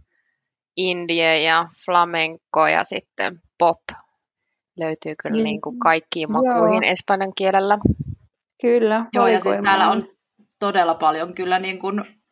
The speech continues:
Speaker 3: esimerkiksi tuolla indie, indie-puolella niin on kyllä kovia, kovia nimiä. Vähän
Speaker 1: Kyllä.
Speaker 3: sinänsä harmikin, että ehkä ne, ne on tosi monet just espanjankielisiä, että sitten ne ei kansainvälistä, ö, suosiota usein saavuta, niin kuin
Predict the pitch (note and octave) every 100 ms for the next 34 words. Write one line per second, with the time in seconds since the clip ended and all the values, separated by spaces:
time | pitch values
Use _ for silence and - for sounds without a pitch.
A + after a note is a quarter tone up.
0 | - E3 F#3 F3+ F#3+ G3+ G3+ F#3+ F#3 F#3+
1 | G3+ G#3 G3+ G#3+ G#3+ G3 F#3 F#3 F3+ F3+
2 | G3 G3 G3+ F#3+ F#3+ G#3 G3+ G#3 F#3+ G3+
3 | G3+ - - G3 G3 F#3+ G#3 G#3 G#3+ -
4 | _ _ - G3 G#3 F#3+ A3 G#3 G#3 B3
5 | B3 G3+ F#3+ F#3+ F#3+ F#3+ G3 G3 F#3+ -
6 | F#3+ F3 F3 F#3+ G3 F#3 F3 F3+ - F3
7 | - E3+ E3+ E3 F3+ E3 D#3+ C#3+ C3 -
8 | - - - - - F3+ - _ _ -
9 | F3 E3+ F3+ F3 F3+ F#3+ F#3 F#3+ F#3+ -
10 | _ _ _ - F#3+ G3 G3+ F#3 G3 G3+
11 | G#3 F3 G#3 G3+ G3 F#3 F3+ D3+ D#3 D3+
12 | C#3+